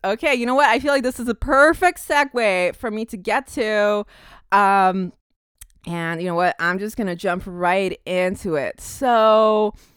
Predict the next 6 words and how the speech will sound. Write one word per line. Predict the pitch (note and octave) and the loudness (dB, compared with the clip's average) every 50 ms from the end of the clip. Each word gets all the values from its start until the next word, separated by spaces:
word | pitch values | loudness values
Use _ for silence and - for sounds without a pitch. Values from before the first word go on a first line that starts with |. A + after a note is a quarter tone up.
| - - _ _ _ _ _ _ _ _ _ _ | -20 -20 _ _ _ _ _ _ _ _ _ _
ha! | - - - - D4 B3+ G#3 D3 - - - - - - F#4+ G4 - - - - _ _ _ _ | -8 -2 2 4 4 4 2 0 -4 -10 -16 -20 -20 -20 -20 -20 -20 -20 -20 -20 _ _ _ _
Sorry | - - F4+ A4 D5+ A#4 - | -4 0 4 6 6 6 6
to | A4+ | 4
burst | - F#4 G4 G#4 - - | 4 6 4 2 4 4
your | F4+ C4 | 0 2
bubble, | A3 C4+ D#4+ F4+ E4 A#3+ G#3+ E3+ G2 - - | 4 6 6 6 6 4 2 2 2 -2 -6